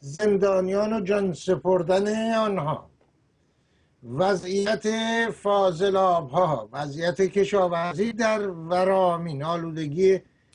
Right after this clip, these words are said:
مواد خوراکی تولید شده در ورامین و مصرف آن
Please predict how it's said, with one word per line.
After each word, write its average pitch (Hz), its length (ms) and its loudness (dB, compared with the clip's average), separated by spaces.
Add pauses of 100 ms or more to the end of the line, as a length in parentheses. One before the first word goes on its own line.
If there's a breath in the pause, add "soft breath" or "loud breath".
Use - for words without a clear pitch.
(140)
مواد 190 880 -2
خوراکی 190 720 0
تولید 180 440 0
شده 202 420 0
در 226 400 0
ورامین 180 920 0
و 208 120 0
مصرف 185 600 0
آن 190 460 0